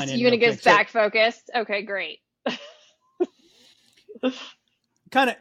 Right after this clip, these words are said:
Speaker 2: what, like, share the context. You, what, what triggered you to think about behavioral science? Why did you put these topics together?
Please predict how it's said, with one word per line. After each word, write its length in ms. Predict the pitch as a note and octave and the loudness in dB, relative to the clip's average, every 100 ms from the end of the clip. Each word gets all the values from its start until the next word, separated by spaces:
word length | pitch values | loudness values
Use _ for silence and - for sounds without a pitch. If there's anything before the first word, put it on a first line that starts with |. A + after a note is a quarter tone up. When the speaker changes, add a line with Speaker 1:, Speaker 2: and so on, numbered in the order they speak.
| _ | _
Speaker 2:
what, 420 | F#3+ D#3 A3+ B3 - _ _ _ _ _ - | -8 4 4 4 -2 _ _ _ _ _ -20
like, 280 | A#3+ A#3 F3+ - - | -2 -2 -2 -10 -16
share 220 | - C4+ | 2 4
the 80 | C4+ | 4
context. 680 | - A3+ G#3 G#3 G3+ - - - | 2 -2 0 -2 -4 -8 -20 -18
You, 360 | E3 G3+ G3+ - E3+ | -8 -8 -8 -12 -4
what, 240 | F#3+ F#3+ _ _ _ _ _ | -2 -2 _ _ _ _ _
what 300 | - D#3+ G#3+ | -6 -4 -4
triggered 360 | - G#3+ G3 F3+ | -4 -6 -4 -6
you 200 | F#3+ F#3+ | -4 0
to 80 | F3 | 0
think 200 | F3 F3 | 0 -4
about 300 | E3+ E3+ E3 | -2 2 2
behavioral 340 | D#3 D3+ C#3+ C3 | 0 -4 -4 -2
science? 380 | G3 F3+ D#3+ | 2 2 2
Why 240 | D3 E3 E3 | 4 4 4
did 180 | D#3 C3+ | 0 -8
you 360 | D#3 D3+ D3 | -6 -4 -4
put 280 | - E3 - | -4 -6 -6
these 200 | C#3+ A#2 | -12 -4
topics 380 | F3 E3+ E3 - | -2 -2 -6 -16
together? 580 | D3 D#3+ D#3 D3+ C#3+ | -8 -4 -4 -4 -8